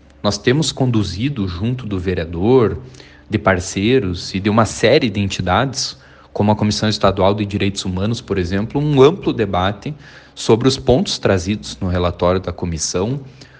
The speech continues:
sobre os acontecimentos em si e sobre toda a documentação disponível.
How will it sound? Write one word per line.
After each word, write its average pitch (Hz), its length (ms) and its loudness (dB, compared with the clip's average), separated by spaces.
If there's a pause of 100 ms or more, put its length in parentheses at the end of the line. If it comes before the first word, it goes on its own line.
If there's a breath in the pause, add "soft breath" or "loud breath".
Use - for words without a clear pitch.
(140 loud breath)
sobre 107 260 2
os 101 80 0
acontecimentos 110 1000 0
em 87 120 -2
si 104 300 -4
e 135 40 -4
sobre 131 320 0
toda 147 460 4
a 151 40 -4
documentação 131 840 0
disponível. 104 720 -4